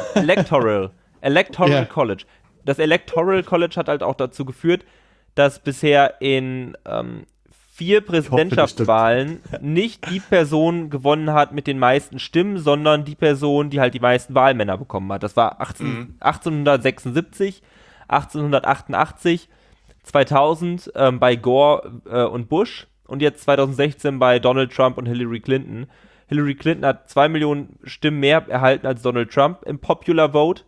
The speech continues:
Speaker 2: ähm, aber weniger Wahlmänner aufgrund, ähm,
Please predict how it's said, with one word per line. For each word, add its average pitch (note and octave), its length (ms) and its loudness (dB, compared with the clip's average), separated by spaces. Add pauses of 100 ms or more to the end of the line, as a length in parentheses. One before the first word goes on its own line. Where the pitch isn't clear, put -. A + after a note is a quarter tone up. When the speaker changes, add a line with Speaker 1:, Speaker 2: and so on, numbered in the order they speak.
(640)
Speaker 2:
ähm, B2 300 0
aber C#3 260 2
weniger D3+ 400 2
Wahlmänner A#2+ 520 2
aufgrund, C3 680 -4
ähm, A#2 380 -2